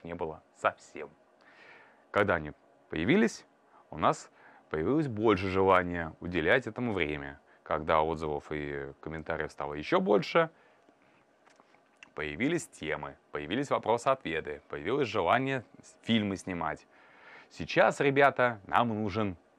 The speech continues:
большой макрообъектив. Нам нужен новый коптер. Нам нужен стадикам. Нам нужен. Свет нам нужен, Дим?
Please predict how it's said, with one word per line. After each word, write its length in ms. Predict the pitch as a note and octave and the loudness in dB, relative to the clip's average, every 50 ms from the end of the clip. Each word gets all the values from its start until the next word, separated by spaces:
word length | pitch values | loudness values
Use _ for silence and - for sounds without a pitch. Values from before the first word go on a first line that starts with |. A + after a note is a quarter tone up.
| _ _ | _ _
большой 580 | D2+ D#2+ F2 D#2 D#2+ - - F2+ G#2+ B2+ C3+ B2 | 2 2 2 2 -2 -4 2 4 6 6 6 4
макрообъектив. 920 | F#2+ D#2 E2+ G#2 - - F#2+ F#2 F#2 F#2+ F#2+ F#2+ - - - D2 C#2+ - - - - _ _ _ _ _ _ _ _ - | 2 0 -2 -2 -2 0 0 0 0 0 -2 -4 -4 -6 -10 -12 -12 -12 -12 -18 -20 _ _ _ _ _ _ _ _ -6
Нам 240 | C2 D2 F#2 A2+ | 0 0 0 2
нужен 300 | B2 C#3+ C3 C#3+ D3+ B2 | 2 0 0 0 0 0
новый 240 | F#2+ F2 F#2+ A#2 C#3 | 2 2 4 4 4
коптер. 640 | C3 - - G#2+ D#2+ D2 - - - F2 D#2 D2 - _ _ _ - - - - - - - - - - _ | 4 2 -2 -2 -2 -2 -4 0 0 0 0 0 -4 _ _ _ -20 -20 -20 -20 -20 -20 -18 -18 -20 -12 _
Нам 220 | E2+ D2+ F2+ B2+ E3 | 0 2 2 4 6
нужен 260 | F#3+ D#3+ B2 G2+ E2 | 4 4 4 2 -2
стадикам. 840 | - - - F2+ F#2 B2 E3+ - - D#3+ C#3 A2 G2 G2 G2 F#2 F2+ - _ _ _ _ - - - - - - _ | -4 -6 -6 -4 2 2 2 4 8 8 10 10 10 8 4 0 -6 -12 _ _ _ _ -20 -20 -20 -20 -20 -16 _
Нам 400 | E2 D#2+ E2+ A2+ E3+ G#3 A3 G#3+ | -2 4 6 8 8 8 8 6
нужен. 480 | G#3+ G3+ F3 B2 A2 G#2+ F2+ D#2+ D2+ - _ _ _ _ _ _ _ _ _ _ _ | 6 6 6 6 4 4 2 0 -4 -10 _ _ _ _ _ _ _ _ _ _ _
Свет 300 | _ - - B2 C#3 - | _ -2 4 4 4 4
нам 140 | - F#2+ G2 | 4 0 0
нужен, 280 | A2+ C#3+ D#3 C#3 G#2 E2 | 0 -2 -4 -4 -4 -4
Дим? 200 | E2+ E2+ D2+ | -4 -6 -6